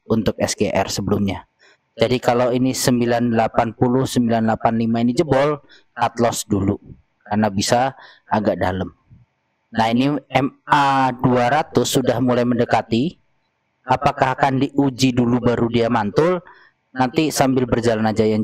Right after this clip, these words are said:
jelas ini besok dilihat dulu untuk S G R. Kalau dia bisa mantul di area supportnya ini ya berarti bagus. Ini dia cuma retest, bisa lanjut naik. Seperti itu. Nah, kalau spekulasi buy di retest ini adalah ya salah satu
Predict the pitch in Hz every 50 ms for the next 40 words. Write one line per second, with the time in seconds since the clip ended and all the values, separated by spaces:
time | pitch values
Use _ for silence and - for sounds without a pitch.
0 | 104 120 139 147 - 139 131 135 139 127 123 110 - 143 120 - 113 113 110 -
1 | - 113 110 135 165 - - _ - 123 117 - - - 120 - - - 113 95
2 | 110 135 151 180 180 - - 143 143 139 131 120 131 127 123 120 - - 139 127
3 | 127 123 123 120 - 165 180 185 185 180 - - - - - - _ - 127 127
4 | - 127 123 123 123 123 117 - 143 123 - 127 123 - - 127 127 143 165 165
5 | 135 113 98 92 98 98 - 131 120 117 113 101 104 104 - - - - - -
6 | - _ _ _ _ _ _ _ _ _ _ _ _ 110 113 110 120 113 110 123
7 | 113 - 113 110 110 107 104 104 - - 143 160 180 180 - - - 110 107 -
8 | - 104 98 98 98 - - - - - 71 - - 87 - _ _ _ _ _
9 | _ _ _ _ _ _ - - - - 104 98 - 98 90 - 98 98 101 -
10 | - 110 113 - - - 123 - 127 120 123 120 - 135 123 117 135 151 165 175
11 | 165 139 127 120 117 120 - - - 123 - - 135 127 147 160 151 85 - -
12 | 110 104 107 107 117 127 139 139 135 - - - 117 123 135 139 135 - 131 117
13 | 123 120 - - 135 131 -